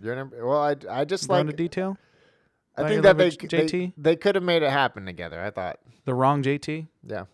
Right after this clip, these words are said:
Speaker 2: That should be the movie, The Wrong J T, starring Jennifer <laughs> Aniston. Um,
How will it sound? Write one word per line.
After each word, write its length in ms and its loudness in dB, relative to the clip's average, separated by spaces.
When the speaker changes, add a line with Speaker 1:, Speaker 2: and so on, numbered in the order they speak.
Speaker 2:
That 140 -10
should 160 -18
be 100 -14
the 100 -14
movie, 280 -8
The 160 -12
Wrong 220 -8
J 160 -8
T, 380 -10
starring 300 -14
Jennifer 340 -10
<laughs> 40 -14
Aniston. 600 -10
Um, 760 8